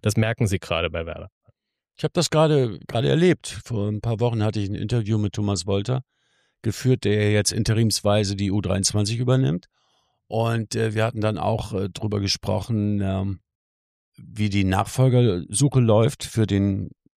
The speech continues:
Speaker 2: scheidenden Trainer Christian Brandt. Der hat ja die U dreiundzwanzig verlassen und da hat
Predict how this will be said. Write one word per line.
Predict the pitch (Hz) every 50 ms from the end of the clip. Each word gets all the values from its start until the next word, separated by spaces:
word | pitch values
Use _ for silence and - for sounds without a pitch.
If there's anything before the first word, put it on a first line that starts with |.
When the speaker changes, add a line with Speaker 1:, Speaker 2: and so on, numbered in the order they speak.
| _ _ _ _ _ _ 95 95
Speaker 2:
scheidenden | 110 - - 110 101 110 110 110 107 104
Trainer | - - 110 107 107 104
Christian | - - 104 - - 104 95 87
Brandt. | - - 117 139 -
Der | - 98
hat | 104 101 98
ja | 98 92
die | - 107
U | 107 110
dreiundzwanzig | - - 98 98 92 - 104 104 90 90 -
verlassen | - 92 92 110 151 147 - 156
und | 135 120 120
da | 117
hat | 107